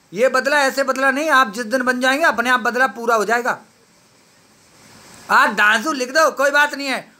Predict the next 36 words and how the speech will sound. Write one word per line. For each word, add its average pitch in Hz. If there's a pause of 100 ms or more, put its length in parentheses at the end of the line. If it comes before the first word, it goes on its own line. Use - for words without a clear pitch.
(140)
पाँच 381
हजार 370
बच्चों 370
के 349
लिए, 302 (220)
दो 302
चार 370
हजार 381
बच्चों 381
के 370
लिए 359
मैं 339
यहाँ 311
नहीं 294
आया। 233 (180)
मुझे 262
पाँच 349
हजार 381
चाहिए, 359 (120)
पाँच 370
हजार 381
चाहिए, 320
लाइव 381
पाँच 359
हजार 370
चाहिए। 311 (200)
ठोक 403
दो, 359
जय 392
जय 381
महादेव 349
के 370
नाम 349
से 370
ठोक 381
दो। 294